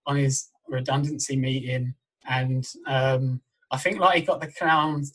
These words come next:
I don't know if this was a joke or if he actually got him to do it, but I think the clown might have acted out, like, some crying tears and things like that throughout it. And he, uh, he posted it and, like, he went viral, like, all around the world. He went on, um, uh, what's the show with,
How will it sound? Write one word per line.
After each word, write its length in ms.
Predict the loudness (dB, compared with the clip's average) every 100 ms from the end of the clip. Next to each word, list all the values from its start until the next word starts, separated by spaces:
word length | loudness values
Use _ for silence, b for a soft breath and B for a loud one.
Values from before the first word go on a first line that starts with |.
| -6
I 120 | 0
don't 160 | 4 4
know 40 |
if 120 | 4
this 140 | 0 0
was 100 | -2
a 60 |
joke 340 | 6 6 6 0 -2
or 140 | 0
if 100 | 4
he 80 | 4
actually 220 | 2 2
got 120 | 0 0
him 40 |
to 100 | 2
do 80 | 4
it, 140 | 4
but 60 | 2
I 40 | -2
think 140 | -4
the 80 | 0
clown 260 | 2 2
might 340 | 2 4 4 2
have 160 | -4 0
acted 300 | -2 -2 -2
out, 180 | 0 0
like, 220 | -2 -4
some 200 | -6 -6
crying 480 | 0 4 4 2 -4
tears 360 | -4 -2 -2 -4
and 120 | -8
things 280 | -6 -4 -4
like 120 | -4
that 180 | -6 -6
throughout 400 | -4 -2 0 0
it. 160 | 0 -2 b b b b b b b b _ _ 0
And 140 | 4
he, 160 | 6 6
uh, 200 | 4 2
he 160 | -2 2
posted 480 | 4 4 2 0 0
it 140 | 2
and, 400 | 2 2 2 -2 2
like, 200 | 4 4
he 100 | 4
went 220 | 4 4
viral, 480 | 6 6 4 0 -6 _
like, 240 | 0 0 0 -4
all 180 | 0
around 220 | 2 2 2
the 80 |
world. 360 | 4 6 6 4
He 80 | 0
went 180 | 0 2
on, 200 | 0 2
um, 560 | 2 2 2 0 -2 -6 _ _ _ _ _
uh, 160 | -2 -2
what's 180 | -2 -6
the 100 | -6
show 340 | -2 0 0
with, 340 | 0 0 -2